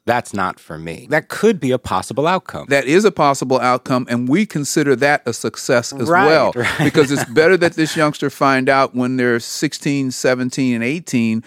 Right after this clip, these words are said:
Speaker 2: rather than when there are thirty-five or forty or forty-five.
Speaker 1: Absolutely, but I do have to say that it's been my observation that's an exception. Most of the time, actually more than most of the time, let's go ahead and say ninety-nine point nine percent of the time that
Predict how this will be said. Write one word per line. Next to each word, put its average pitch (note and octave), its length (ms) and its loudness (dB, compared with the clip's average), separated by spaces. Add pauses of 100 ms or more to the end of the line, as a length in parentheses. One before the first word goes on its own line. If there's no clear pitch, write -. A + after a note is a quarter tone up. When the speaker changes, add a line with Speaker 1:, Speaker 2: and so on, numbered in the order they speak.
(220)
Speaker 2:
rather C3+ 340 2
than B2+ 360 2
when B2 220 0
there A#2+ 200 2
are A2+ 240 0
thirty-five A2+ 840 0
or G#2+ 100 -4
forty A2+ 440 -2
or G2+ 80 -6
forty-five. G#2+ 800 -6
Speaker 1:
Absolutely, A#2 600 -4
but G#2 520 2
I B2 60 -2
do A#2+ 100 2
have A2+ 160 0
to G#2 100 -8
say A2 300 -4
that F#2 160 -6
it's F2+ 100 -14
been G2+ 220 -8
my B2+ 300 -2
observation F#2+ 880 -6
that's F3 220 -4
an D3 80 -2
exception. - 720 -8 (160)
Most G3+ 540 2
of A2+ 80 -6
the G#2+ 100 -2
time, F2 600 -6
actually G2+ 320 -2
more A#2 260 2
than F#2 180 -2
most E2+ 260 -6
of D2+ 60 -20
the E2 60 -10
time, D#2+ 300 -10
let's G#2+ 180 -8
go A#2 160 0
ahead G2 180 0
and E2+ 80 -8
say F#2 160 -6
ninety-nine G2 640 -6
point F2+ 240 -10
nine F#2+ 260 -6
percent F#2 300 -10
of D#2+ 60 -12
the - 60 -16
time F#2+ 280 -8
that - 120 -10